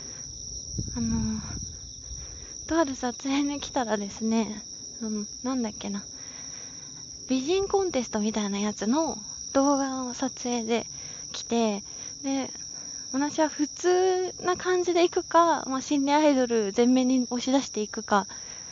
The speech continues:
悩んでたら、スタッフさんが結構ノリノリで、心霊の方で行こうぜって言ってくださって、あの、代々木公園ってすっごい綺麗な公園なんですけど、その公園の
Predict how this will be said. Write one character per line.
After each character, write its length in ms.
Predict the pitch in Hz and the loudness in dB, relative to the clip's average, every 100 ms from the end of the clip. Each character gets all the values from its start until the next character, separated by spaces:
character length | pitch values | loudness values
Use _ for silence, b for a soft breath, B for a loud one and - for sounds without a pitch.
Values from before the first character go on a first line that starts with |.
| B B B - | B B B -4
悩 220 | 247 247 254 | 2 4 6
ん 80 | |
で 100 | 233 | 4
た 160 | 208 208 | 2 0
ら、 340 | 214 226 226 | 2 2 0
ス 100 | 220 | -4
タ 80 | - | 2
ッ 60 | 339 | 4
フ 40 | |
さ 140 | 349 349 | 4 2
ん 40 | |
が 100 | 320 | 2
結 160 | 320 - | -2 2
構 100 | 240 | 4
ノ 160 | 240 | 6
リ 160 | 247 277 | 6 6
ノ 120 | 294 | 6
リ 160 | 294 294 | 6 6
で、 300 | 294 320 240 B B B - | 4 4 0 B B B -4
心 240 | 294 294 | 4 6
霊 140 | 302 | 6
の 120 | 302 294 | 6 4
方 160 | 302 | 4
で 100 | 226 | 6
行 80 | 220 | 4
こ 120 | - 240 | 6 6
う 40 | |
ぜ 220 | 208 - - | 6 0 -6
っ 40 | |
て 160 | - 214 | -6 -4
言 120 | 233 | -2
っ 20 | |
て 160 | 240 240 | -4 -2
く 100 | 240 | -2
だ 140 | 226 | -2
さ 140 | 226 247 | -2 -4
っ 40 | |
て、 400 | - - 311 330 254 - - - B B B B B B B | -6 2 6 6 4 -8 -14 -14 B B B B B B B
あ 80 | 240 | -2
の、 100 | 220 | 2
代 260 | 226 254 277 | 6 6 6
々 40 | |
木 100 | 269 | 4
公 140 | - | 4
園 100 | 285 | 2
っ 20 | 233 | 2
て 120 | 214 | -4
す 160 | - | -6
っ 40 | 208 | -6
ご 120 | - | 0
い 60 | 311 | 0
綺 140 | - | 2
麗 100 | 302 | 2
な 100 | 269 | 2
公 140 | 247 277 | 0 0
園 100 | 285 | 0
な 80 | 294 | -2
ん 60 | |
で 100 | 285 | -4
す 120 | - | -6
け 140 | - 277 | -2 2
ど、 220 | 330 285 | 4 2
そ 120 | - | 2
の 120 | 294 - | 2 4
公 260 | 294 302 | 2 4
園 240 | 311 294 330 | 4 2 8
の 200 | 381 | 8